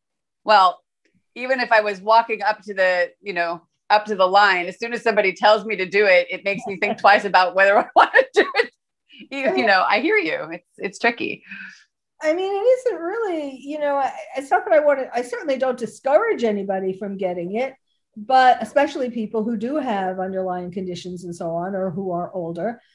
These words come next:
Speaker 2: But, um, but again, that's, and that's where the whole vaccine passport thing comes in, you know,
Speaker 1: Yes.
Speaker 2: where, um,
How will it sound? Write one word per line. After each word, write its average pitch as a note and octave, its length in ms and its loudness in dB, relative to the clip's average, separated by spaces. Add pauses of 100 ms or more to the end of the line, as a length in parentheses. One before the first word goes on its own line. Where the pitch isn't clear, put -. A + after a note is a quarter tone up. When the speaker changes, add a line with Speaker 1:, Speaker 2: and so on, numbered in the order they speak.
(280)
Speaker 2:
But, A#3+ 460 2
um, A#3 460 0 (800)
but A#3 480 2
again, A#3 420 0
that's, G3+ 220 -8 (200)
and A#3 100 -4
that's C#4 240 0
where C4 140 2
the A3+ 80 0
whole A3+ 180 0
vaccine A3 500 -4
passport G#3+ 760 -6
thing D#3+ 340 -8
comes E3+ 300 -10
in, C#3 300 -10 (720)
you G3+ 180 -4
know, G3 60 -4
Speaker 1:
Yes. A3 420 0
Speaker 2:
where, G3+ 480 0
um, G3+ 280 -4